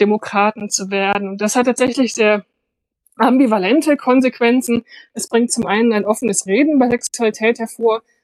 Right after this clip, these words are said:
aber dann eben auch, ähm, eine sehr starke Politisierung der Sexualität,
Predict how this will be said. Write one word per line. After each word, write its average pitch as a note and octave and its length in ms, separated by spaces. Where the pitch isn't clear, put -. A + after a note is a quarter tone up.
aber G#3+ 180
dann A3 180
eben A#3 240
auch, A3 400
ähm, G#3+ 200
eine A3 220
sehr G#3+ 220
starke A3 460
Politisierung C4+ 960
der B3 100
Sexualität, A3+ 920